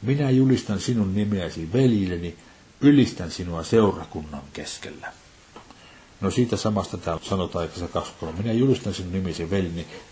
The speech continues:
ylistän sinua seurakunnan keskellä." Ja tämä jälleen niin kuin liittää ja samastaa, todistaa, että on kysymys Kristuksesta.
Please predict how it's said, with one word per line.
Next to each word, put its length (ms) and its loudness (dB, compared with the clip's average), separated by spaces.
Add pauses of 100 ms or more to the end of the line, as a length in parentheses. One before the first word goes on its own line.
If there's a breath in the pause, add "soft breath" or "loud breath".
ylistän 480 4
sinua 360 -6
seurakunnan 880 -4
keskellä." 540 -14 (1160 loud breath)
Ja 80 0
tämä 440 4 (280)
jälleen 640 2 (100)
niin 140 0
kuin 180 2
liittää 400 2
ja 100 -4
samastaa, 800 -2 (640)
todistaa, 500 2
että 180 -10
on 100 -8
kysymys 380 -8
Kristuksesta. 800 -10